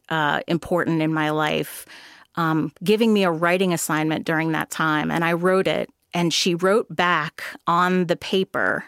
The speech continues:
she wrote, "You may feel like your feet are in cement, but you are writing." And I think she knew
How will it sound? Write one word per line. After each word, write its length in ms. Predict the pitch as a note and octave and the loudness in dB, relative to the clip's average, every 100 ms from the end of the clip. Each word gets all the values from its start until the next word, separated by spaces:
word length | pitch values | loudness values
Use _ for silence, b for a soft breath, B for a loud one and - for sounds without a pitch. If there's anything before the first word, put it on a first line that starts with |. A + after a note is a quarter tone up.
| - | -8
she 240 | - F3 | -2 0
wrote, 320 | E3 E3 D#3+ B B B B | 2 2 0 B B B B
"You 160 | F#3 A3 | 0 4
may 200 | A3 A#3 | 4 2
feel 360 | - G#3 G3+ G3 | 2 2 2 2
like 280 | E3+ E3 | 2 0
your 180 | D#3+ E3 | 0 -2
feet 340 | - G3 G3 - | 0 -2 -2 0
are 100 | E3+ | 0
in 140 | E3 | 2
cement, 480 | D#3+ E3 D#3+ E3 - | 0 0 0 0 -2
but 140 | D#3+ - | -2 0
you 320 | E3+ F3+ F3+ | 2 2 2
are 240 | E3 D#3+ | 2 2
writing." 640 | E3 D#3 D3+ B2 - - A3+ B B B B - | 0 0 0 -2 -4 -4 -6 B B B B -2
And 160 | G3+ | 2
I 60 | G3 | 0
think 300 | F#3+ A3 A3 | 2 0 0
she 260 | - - A3 | 0 2 4
knew 720 | A#3+ C#4+ C#4 D#3+ - - | 6 4 4 2 0 -4